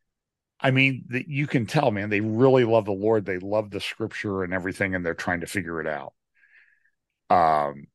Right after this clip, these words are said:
and so, and I am too. You know, we're all, we're all sort of on this journey. And Daniel has this passage in Daniel chapter twelve says, you know, "Daniel, see up the book." Daniel says, "What does all this mean? I don't understand this."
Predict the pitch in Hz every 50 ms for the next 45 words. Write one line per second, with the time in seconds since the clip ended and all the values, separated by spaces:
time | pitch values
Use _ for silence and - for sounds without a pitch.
0 | _ _ 135 117 - - - - 147 131 131 135 139 147 139 135 120 - - 147
1 | 131 101 67 - _ _ _ _ _ _ 101 101 104 107 113 110 110 107 113 120
2 | 120 120 - - 117 110 110 113 120 123 120 - - 127 110 110 95 101 95 92
3 | 87 85 - - - - 104 107 104 98 87 85 85 87 92 101 104 123 135 135
4 | 120 107 90 107 101 95 - - 90 - - - 98 101 117 113 - - 82 82
5 | 82 82 90 92 90 90 85 - 90 87 - - - - - 98 101 98 - -
6 | 85 82 82 90 90 85 78 78 85 101 107 113 110 98 87 - - 117 110 104
7 | - - 90 80 95 95 - - _ _ _ _ - 92 110 113 127 143 135 -
8 | - 110 - - 87 - - - - 160 156 175 160 135 104 - - 98 98 120
9 | 143 165 - - - _ _ _ _ _ _ _ _ _ _ _ _ _ _ _
10 | _ _ - 113 139 165 165 147 120 113 98 - - - 110 110 123 127 101 82
11 | 71 - - - -